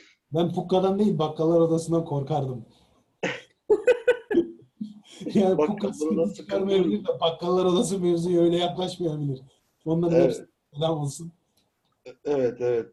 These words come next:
Speaker 2: Bakkalları severiz. Ha, ne-, neyse. Şimdi bir karakterler var.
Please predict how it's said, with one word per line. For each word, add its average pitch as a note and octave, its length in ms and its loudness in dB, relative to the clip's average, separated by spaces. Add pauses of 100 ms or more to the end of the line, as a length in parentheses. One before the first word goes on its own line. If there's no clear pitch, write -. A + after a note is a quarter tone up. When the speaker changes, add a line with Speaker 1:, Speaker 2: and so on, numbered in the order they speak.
(100)
Speaker 2:
Bakkalları B2+ 640 0
severiz. A#2 580 -2 (1200)
Ha, F3+ 240 -2 (260)
ne-, F#3+ 260 0
neyse. A#3+ 520 2
Şimdi - 380 -4 (1300)
bir D3+ 260 -10
karakterler A#3 760 2
var. G3+ 340 -6